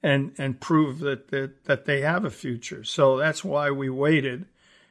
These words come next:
And then there was a, we had a very structured process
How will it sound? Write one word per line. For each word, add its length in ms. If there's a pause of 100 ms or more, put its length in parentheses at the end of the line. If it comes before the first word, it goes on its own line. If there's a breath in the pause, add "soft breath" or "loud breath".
(160 soft breath)
And 200
then 160
there 140
was 180
a, 160 (240)
we 160
had 160
a 80
very 680 (800)
structured 760
process 800